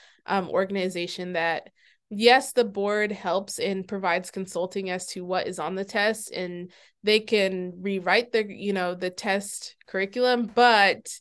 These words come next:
as much as I would love to say, like, the education committee handles all things under education,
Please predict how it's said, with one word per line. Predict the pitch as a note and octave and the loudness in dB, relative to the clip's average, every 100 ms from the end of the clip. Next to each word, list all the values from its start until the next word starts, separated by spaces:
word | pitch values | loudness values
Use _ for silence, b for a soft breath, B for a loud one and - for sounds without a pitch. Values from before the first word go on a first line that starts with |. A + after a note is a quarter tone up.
| b b b - | b b b -2
as | G3+ G3+ | 0 2
much | G#3 A3+ | 0 2
as | B3+ | 2
I | G#3+ | 4
would | G#3+ G3 | 4 4
love | F#3+ G3+ | 2 2
to | G#3 | -4
say, | - F#3+ A3+ | -2 2 2
like, | G3+ E3+ F3 F3 - _ - | 2 2 0 0 -10 _ -4
the | F#3 - | -2 0
education | F#3+ G3+ G#3+ G3 F#3 - G#3 | 2 0 -2 -2 -2 -2 -2
committee | G3+ G3+ G3 G#3+ G#3+ G#3 | -2 -2 -2 -2 -4 -2
handles | G3 G3 G3+ G3 | -2 0 0 -2
all | - F#3 | 0 -2
things | G3 G#3 G3 | 0 -2 -2
under | F#3+ G3 | -2 0
education, | C3+ F#3+ F#3+ E3+ F3 A3+ B3+ | 0 -2 -6 -6 -2 0 0